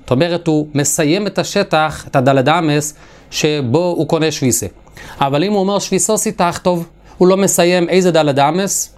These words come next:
לא יאמר כלום. מבררת הגימורה, מאי לא יאמר כלום? מביאה הגימורה שתי שיטות. אומר רב, לא יאמר כלום כל עיקר, דאפילו לתחתוב של אילון לא ימוצא אוזיל. כמו שהגימורה תבהר עוד מעט בשתי דרכים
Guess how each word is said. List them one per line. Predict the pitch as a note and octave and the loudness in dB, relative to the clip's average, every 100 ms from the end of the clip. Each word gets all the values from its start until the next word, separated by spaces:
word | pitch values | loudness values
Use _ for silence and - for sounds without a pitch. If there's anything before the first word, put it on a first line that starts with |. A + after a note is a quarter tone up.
| - - - | -20 -20 0
לא | E3 A3 | 2 4
יאמר | G#3 G3 F#3 | 2 0 0
כלום. | F3 A#2 G2 - - - - - - | 0 -2 -2 -10 -20 -20 -18 -16 -4
מבררת | D#3 D3 F#3+ G#3+ G3+ | 0 0 0 -2 -2
הגימורה, | E3 G3 F#3+ | 0 0 0
מאי | E3 F#3+ G#3 G3+ | 0 0 0 0
לא | F3 G3 G3+ | 2 2 0
יאמר | E3+ F#3+ G3 F3 | 0 0 2 0
כלום? | D#3 E3+ F#3+ G#2 - | 0 2 2 2 -4
מביאה | B2 C#3+ | 0 0
הגימורה | D#3+ D#3+ F3 D#3+ | 0 0 0 0
שתי | F3 F3 | 0 0
שיטות. | E3 D#3+ C3+ | 0 0 0
אומר | C#3+ E3+ C#3 | 2 0 2
רב, | E3+ C#3+ G2 _ - - - | -2 -2 -10 _ -20 -20 -2
לא | F3+ D#3+ | 0 2
יאמר | C#3+ F#3 G3 F#3 F3+ F3+ | 2 2 2 2 0 -2
כלום | F3+ F3+ F#3 | 2 2 2
כל | F3 G3 G3 | 2 2 0
עיקר, | - A3 G#3+ A#2+ D#2+ - - - - - | 0 -2 0 -2 -2 -12 -20 -20 -18 -2
דאפילו | D#3+ D#3 D3+ - G#3 F#3+ F#3 | -2 0 -4 -4 0 0 2
לתחתוב | D#3 D#3+ D#3+ F#3 F3+ - F3 E3 | 0 -2 0 -2 -2 -2 0 0
של | - D#3+ D3+ | 0 0 2
אילון | F#3 F#3 D#3+ D3+ | 2 4 2 2
לא | D#3 | 0
ימוצא | D#3+ E3 - | 2 0 0
אוזיל. | C#3 C3 G#2+ F#2+ - - - - - | 0 2 0 -6 -16 -20 -20 -18 0
כמו | G#3 | 2
שהגימורה | G3 F3 E3+ F3+ | 2 0 2 0
תבהר | F3 D3+ E3+ | 0 0 0
עוד | E3+ D3 | 0 -2
מעט | D#3+ E3 | -2 0
בשתי | C#3 - E3+ | -4 -2 0
דרכים | D#3 C3 D#3+ F#3+ | 0 0 -2 -2